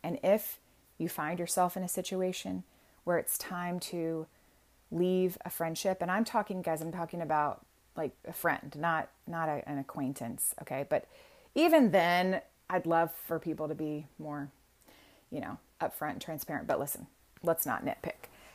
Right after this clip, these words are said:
But if you need to break up or end a friendship,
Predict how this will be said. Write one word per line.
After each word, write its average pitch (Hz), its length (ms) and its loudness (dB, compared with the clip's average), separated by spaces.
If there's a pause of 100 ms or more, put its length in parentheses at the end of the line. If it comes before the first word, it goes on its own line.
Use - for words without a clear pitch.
(280)
But 214 220 12 (1300)
if 269 260 10
you 311 80 6
need 233 220 8
to 196 100 -4
break 175 360 4
up - 260 4 (560)
or 165 380 2 (240)
end 170 420 0
a 165 60 -6
friendship, - 380 -6